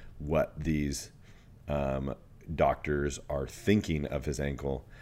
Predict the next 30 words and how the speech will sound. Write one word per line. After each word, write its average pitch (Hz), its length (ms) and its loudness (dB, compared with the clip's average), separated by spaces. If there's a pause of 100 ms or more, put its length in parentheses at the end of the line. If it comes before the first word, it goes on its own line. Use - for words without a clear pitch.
(300)
Um, 76 340 4
but 95 100 6
my, 90 240 4
I 95 80 4
think 117 160 8
my 104 80 8
favorite 104 480 12 (180)
thing, 101 300 10 (440)
<laughs> - 420 4
I 92 80 4
think 120 120 8
my 113 100 12
favorite 95 360 12
thing 87 160 12
is, 78 260 8 (520)
so 95 120 6
he 95 80 12
lands 98 320 10
back 85 240 12
on 87 80 8
the 80 80 8
Twins 76 300 6
right 78 180 8
after 73 240 6
he 71 60 8
opted 71 320 6
out, 71 360 8 (120)
all 71 100 0
this 71 140 0
stuff, 69 340 -2